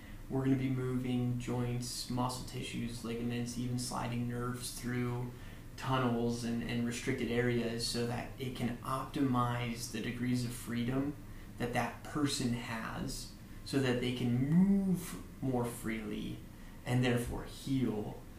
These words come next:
or not, not, I guess, select, uh, aberrant biomechanics that can lead to injury.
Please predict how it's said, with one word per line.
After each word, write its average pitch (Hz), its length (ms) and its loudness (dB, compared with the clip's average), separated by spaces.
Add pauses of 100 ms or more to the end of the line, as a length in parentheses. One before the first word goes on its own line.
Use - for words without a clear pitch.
(260)
or 123 160 2
not, 123 300 2 (140)
not, 123 400 0 (800)
I 123 80 0
guess, 120 240 0
select, 123 640 2 (800)
uh, 120 160 0 (140)
aberrant 123 400 4
biomechanics 117 960 -2 (140)
that - 180 -6
can 117 220 -4
lead 113 160 -4 (160)
to - 140 -6
injury. - 340 -6